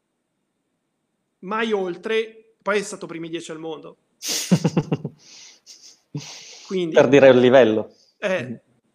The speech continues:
Speaker 2: Sì, sì.
Speaker 1: No, ma poi uno magari ha bisogno di più tempo per maturare, per crescere. Probabilmente se, se fosse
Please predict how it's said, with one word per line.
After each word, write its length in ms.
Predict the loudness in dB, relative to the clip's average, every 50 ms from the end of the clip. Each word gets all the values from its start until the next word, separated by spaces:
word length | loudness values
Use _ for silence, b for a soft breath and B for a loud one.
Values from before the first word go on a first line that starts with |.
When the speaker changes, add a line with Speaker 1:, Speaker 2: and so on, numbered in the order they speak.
| _ _ _ _ _
Speaker 2:
Sì, 140 | -12 -12 -10
sì. 180 | -10 -10 -12 -12 _
Speaker 1:
No, 220 | -2 0 0 0
ma 120 | 0 -2 0
poi 200 | 0 0 0 0 -6 -14 -20 -20 _ _
uno 220 | -12 -8 -8 -6 -6
magari 340 | -6 -6 -6 -6 -6 -6
ha 220 | -6 -8 -10 -14 _ _ _ _
bisogno 360 | -20 -18 -14 -12 -12 -10 -10
di 100 | -10 -12
più 140 | -14 -14 -12
tempo 320 | -10 -10 -8 -10 -10 -10
per 160 | -10 -10 -8
maturare, 540 | -8 -10 -10 -8 -8 -8 -8 -8 -8 -10 -12
per 160 | -10 -12 -12 -12
crescere. 560 | -14 -12 -12 -12 -12 -14 -14 -12 -12 -12 -14 -14 _ _
Probabilmente 500 | _ -10 -8 -8 -6 -6 -6 -8 -8 -8
se, 360 | -10 -10 -8 -8 -8 -8 -8 -6
se 220 | -6 -6 -8 -8
fosse 760 | -10 -14 -16 -12 -8 -6 -6 -4 -4 -4 -4 -6 -6 -8 -14